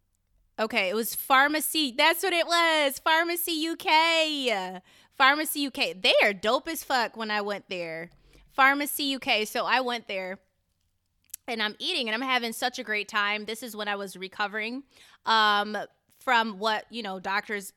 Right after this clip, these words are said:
and whatnot suspected that I had, you know, mast cell leukemia, including myself. I suspected that I had, had it too. So I went there to get my hair done because at Connecticut, they didn't have any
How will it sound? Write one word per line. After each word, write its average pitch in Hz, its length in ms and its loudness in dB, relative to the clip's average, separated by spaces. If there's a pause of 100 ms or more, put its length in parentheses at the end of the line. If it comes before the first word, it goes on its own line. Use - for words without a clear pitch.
and 196 240 -12
whatnot 190 380 -8
suspected 247 500 -6
that 208 100 -6
I 202 80 -4
had, 185 340 -4
you 208 100 -10
know, 190 100 -8
mast 190 300 -8
cell 190 120 -6
leukemia, 196 400 -8
including 196 340 -10
myself. 185 360 -10
I 185 80 -8
suspected 190 480 -12
that 170 100 -10
I 170 80 -6
had, 175 280 -8 (320)
had 190 180 -6
it 170 140 -12
too. 381 260 -10
So 202 340 -6 (500)
I 254 180 4
went 285 200 -6
there 302 140 -2
to 269 100 -2
get 233 120 -6
my 220 160 -4
hair 226 200 -2
done 208 180 -6
because 202 280 -8
at 185 140 -10
Connecticut, 226 580 -6
they 208 180 -6
didn't 202 240 -8
have 202 360 -2
any 190 580 -10